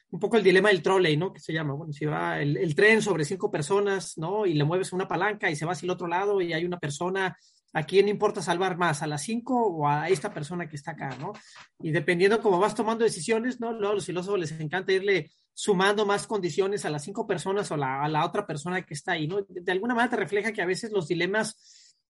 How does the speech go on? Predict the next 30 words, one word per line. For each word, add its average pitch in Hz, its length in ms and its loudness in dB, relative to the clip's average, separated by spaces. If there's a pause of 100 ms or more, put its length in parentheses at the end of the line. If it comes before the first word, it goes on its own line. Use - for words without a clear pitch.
(240)
no 185 220 6
es 214 100 2
fácil 226 380 2
llegar 185 260 4
a 208 60 2
una 214 160 -4
solución. 147 640 -2 (1000)
Obviamente 202 400 2
al 190 60 2
final 175 240 0
tendrás 190 280 -2
que 175 100 -8
tomar 170 240 -4
una, 147 200 -2
¿no? 131 220 -12 (640)
Pero 214 180 6
sí 269 180 6
hay 262 160 8
implicaciones 247 640 2
de 208 120 4
derechos 196 340 0
y - 20 -6
obligaciones, 165 600 -2
y 160 60 -4
eso 185 120 -8
tiene 208 200 -4
que - 80 -20
quedar 196 240 0
muy 190 120 -8
claro. 156 380 -4